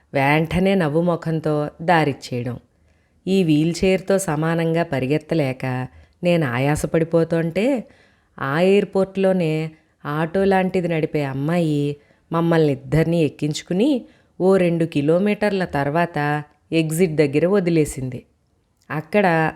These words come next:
అలాంటి బ్యాటరీ ఆటోలు నడుపుతోన్న అమ్మాయిలు ఎంతమందో. ఎక్కేవాళ్ళు ఎక్కచ్చు,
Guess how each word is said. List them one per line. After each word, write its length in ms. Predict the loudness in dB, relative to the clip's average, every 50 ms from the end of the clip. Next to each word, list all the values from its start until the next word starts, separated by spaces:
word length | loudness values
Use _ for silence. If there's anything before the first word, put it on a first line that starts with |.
| -6
అలాంటి 400 | -8 -4 -2 -2 0 0 0 -2
బ్యాటరీ 500 | -2 -2 -2 -2 -2 -2 -4 -2 0 2
ఆటోలు 380 | 2 2 2 2 0 -2 -2 0
నడుపుతోన్న 600 | -2 -2 -2 -4 -6 -6 -6 -6 -4 -4 -4 -6
అమ్మాయిలు 640 | -6 -6 -4 -2 0 0 0 0 0 0 2 2
ఎంతమందో. 1000 | 2 2 0 -2 -2 -6 -6 -8 -6 -6 -6 -6 -2 2 4 4 4 4 2 -2 -6 -12 _ _ _ _ _ _ _ _
ఎక్కేవాళ్ళు 640 | -6 -6 -6 -4 -2 0 2 2 2 2 2 0 -2
ఎక్కచ్చు, 600 | -4 -6 _ -8 -8 -8 -2 -2 0 0 0 -2